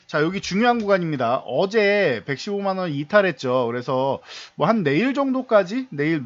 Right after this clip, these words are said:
늦어도 뭐 목요일 정도까지는 백십오만 원 위쪽으로 다시 올라와 준다. 그러면 이번에는 백삼십만 원 두들기거나 혹은 한 번 혹은 두 번 두들기면 이제 넘어갈 가능성이 이제 생깁니다.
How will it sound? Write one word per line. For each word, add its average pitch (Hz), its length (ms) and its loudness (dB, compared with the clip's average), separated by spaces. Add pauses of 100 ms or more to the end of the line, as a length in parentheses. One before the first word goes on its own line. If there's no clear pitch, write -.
늦어도 208 420 2
뭐 180 140 -2
목요일 185 320 -2
정도까지는 190 520 -4
백십오만 185 440 -2
원 151 120 -4
위쪽으로 180 340 -4
다시 151 200 0
올라와 156 400 4
준다. 143 400 2 (320)
그러면 214 300 6
이번에는 175 880 0
백삼십만 180 580 -2
원 143 440 0 (220)
두들기거나 180 580 0
혹은 208 460 -2 (260)
한 233 200 -4
번 233 140 -2
혹은 190 160 -4
두 165 100 -6
번 160 160 -2
두들기면 151 380 -2
이제 131 240 0
넘어갈 208 400 2
가능성이 175 400 0
이제 117 100 -4
생깁니다. 127 600 -2